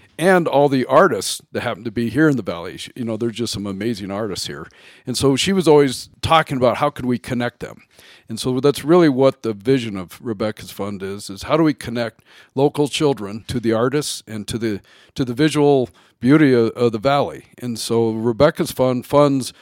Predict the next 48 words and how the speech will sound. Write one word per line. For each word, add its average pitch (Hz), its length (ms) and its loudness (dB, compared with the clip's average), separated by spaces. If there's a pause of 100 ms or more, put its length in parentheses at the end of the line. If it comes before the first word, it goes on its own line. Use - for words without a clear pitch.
(220)
art 139 220 0
classes 135 420 -2
for 143 160 -4
kids 135 400 0
in 127 120 -2
the 120 100 -4
summer 131 440 0
when 117 160 -2
they're 110 140 -2
out 120 120 0
of 117 80 -6
school. 131 500 0 (240)
It 107 120 -6
does 123 240 4
projects 127 540 -2
with 135 280 2
the 147 100 -2
school 135 440 0
and, 120 240 0
you 120 120 -10
know, 113 100 -6
to 107 140 -6
help, - 320 -4 (340)
you 98 60 -12
know, 107 80 -6
field 143 280 4
trips - 300 -2
with 123 140 -8
the 117 100 -4
school. 127 640 0 (300)
Uh, 95 240 -12 (120)
it, - 280 -10
it 117 80 -6
just - 440 -2
does 127 460 0
a 123 60 0
lot 127 200 2
of 131 80 0
things 131 260 -4
to - 80 -4
expose 131 520 0
the 113 80 -2
children 110 640 -4 (160)
to 113 100 -6
various, 110 560 0
uh, 101 100 -2
visual 123 440 -2
art 120 340 -2